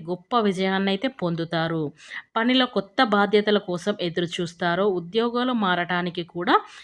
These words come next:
ఈ కాలం మీకు అనుకూలంగా ఉందని చెప్పుకోవచ్చు.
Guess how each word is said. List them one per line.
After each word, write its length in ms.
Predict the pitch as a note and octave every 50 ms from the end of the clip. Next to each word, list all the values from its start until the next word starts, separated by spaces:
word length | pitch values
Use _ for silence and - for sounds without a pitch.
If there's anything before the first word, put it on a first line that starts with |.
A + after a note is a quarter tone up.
| - -
ఈ 120 | - A#3 C#4 C#4
కాలం 440 | - A3 G3+ G3+ G3+ G3 G#3 G#3 G3+
మీకు 220 | F#3 F3+ F3+ - A3+ -
అనుకూలంగా 680 | D3+ D#3+ E3 F3 E3+ F3+ G#3 G#3 G#3+ G#3+ A3 A3 A#3+ B3 -
ఉందని 320 | F3 E3+ E3 E3+ F3+ A3 -
చెప్పుకోవచ్చు. 880 | - F3 D#3 - - E3 D3+ - E3 D#3 D3+ D#3 D3 D3+ - - F3